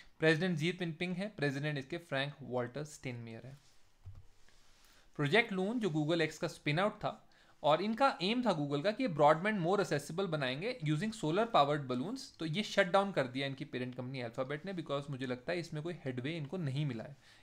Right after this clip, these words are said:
ये रहे वो, ये चाहते थे कि इंटरनेट ब्रॉडबैंड को more accessible बनाए।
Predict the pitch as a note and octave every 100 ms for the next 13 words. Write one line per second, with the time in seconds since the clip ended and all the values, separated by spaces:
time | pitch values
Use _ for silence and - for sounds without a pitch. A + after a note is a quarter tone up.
0 | - C3 C3 B2+ B2 E3 - - - -
1 | - - - C3 C#3 C#3 - C3 D3 D3+
2 | D3+ D3+ B2+ C3+ C#3 C#3 - C3+ B2+ B2
3 | B2+ C3+ C3+ C#3 C3+ C3 C3 B2 - C#3
4 | D#3 D3 D#3+